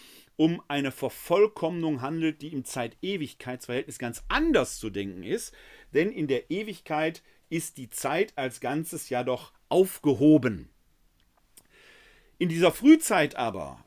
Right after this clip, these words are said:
war genau das der Punkt, dass die Gemeinden eben aus dieser Naherwartung lebten. Ein Topos, der bei Paulus, wie gesagt, schon eine ganz wichtige Rolle spielt, mit der auch er sich etwa im ersten Thessalonicher Brief auseinandersetzen muss, als es dort ja um die Frage ging:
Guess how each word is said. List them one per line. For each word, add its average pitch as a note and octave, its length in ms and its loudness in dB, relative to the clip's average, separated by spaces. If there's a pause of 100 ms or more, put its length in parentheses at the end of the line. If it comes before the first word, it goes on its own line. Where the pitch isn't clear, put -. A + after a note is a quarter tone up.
war D#3+ 260 4
genau F3+ 300 2
das F#3 300 -4
der D#3 120 0
Punkt, G#3 360 -4
dass D#3 200 -6
die D3 120 -10
Gemeinden D3 1080 0
eben F#3+ 340 0
aus D3 220 2
dieser C#3+ 220 -4
Naherwartung A#2+ 680 -2
lebten. C3 480 -4
Ein A#2 240 -8 (200)
Topos, C#3 360 -2
der A#2 140 -4
bei G2 120 -2
Paulus, D#3+ 460 -4
wie F3 80 -14
gesagt, D#3+ 280 -8
schon E3 100 -10
eine D#3 220 -6
ganz D3+ 240 -4
wichtige D#3 300 -6
Rolle D3 240 -4
spielt, E3 320 -8 (380)
mit E3 140 -2
der A3+ 140 6
auch - 120 2
er C4 220 2
sich G#3+ 220 -10
etwa G3 280 -4
im F3+ 120 -4
ersten A3 340 -4
Thessalonicher G3+ 680 -2
Brief B2 280 -6
auseinandersetzen C3+ 920 -4
muss, E3+ 220 -6
als C#3+ 160 -6
es C3+ 140 -10
dort E3+ 280 0
ja F3+ 80 -4
um B2+ 140 -4
die B2 100 -6
Frage D#3+ 420 -6
ging: D3+ 240 -2